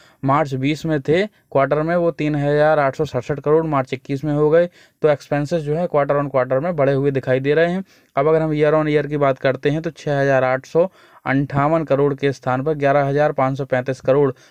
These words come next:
मतलब वर्ष बीस से वर्ष इक्कीस में एक्सपेंसेस जो है लगभग डबल नज़र आ रहे हैं।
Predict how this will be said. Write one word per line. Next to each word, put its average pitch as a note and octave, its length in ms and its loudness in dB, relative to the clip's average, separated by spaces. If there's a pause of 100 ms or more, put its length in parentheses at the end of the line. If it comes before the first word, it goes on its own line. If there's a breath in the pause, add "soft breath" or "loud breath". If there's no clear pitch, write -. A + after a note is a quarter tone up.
(160 soft breath)
मतलब D3+ 220 0
वर्ष C#3 260 0
बीस C#3 300 -4
से D#3 220 -2
वर्ष C#3 360 -2 (200)
इक्कीस D3 440 -6
में D#3+ 240 -2 (380 loud breath)
एक्सपेंसेस C#3+ 580 -2
जो C#3 140 -2
है F3+ 160 2 (220 soft breath)
लगभग C#3+ 240 0
डबल D3 320 2
नज़र C#3 200 2
आ C3+ 100 4
रहे D3 160 2
हैं। A2+ 140 -8